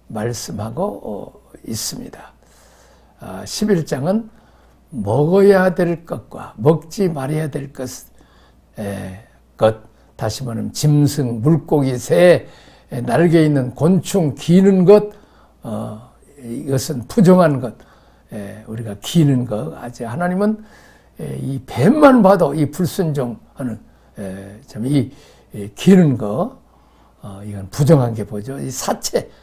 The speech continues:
아, 욕심이 인치한 죄를, 죄를 잡고 죄가 장성한 즉 사망을 하느라. 이 죽음은 그 죄의 결과이기 때문에 아주 죄는 하나님은 모양이라도 버리라고 그러죠.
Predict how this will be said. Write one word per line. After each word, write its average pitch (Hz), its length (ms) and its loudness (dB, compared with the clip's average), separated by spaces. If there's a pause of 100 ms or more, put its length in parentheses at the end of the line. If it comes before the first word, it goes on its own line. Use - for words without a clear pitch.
(240)
아, - 140 -14 (440)
욕심이 123 400 -8
인치한 110 340 -8
죄를, 110 200 -8
죄를 120 280 -2
잡고 120 280 -8
죄가 120 420 -6 (340)
장성한 117 540 -8
즉 104 140 -12
사망을 170 460 -10
하느라. 127 220 -16
이 120 220 -6 (320)
죽음은 175 600 2 (380)
그 123 180 -14
죄의 147 280 4
결과이기 120 500 -2
때문에 110 260 -10
아주 135 300 0
죄는 196 400 0
하나님은 208 500 -4 (440)
모양이라도 120 640 -4
버리라고 123 460 0
그러죠. 113 380 -10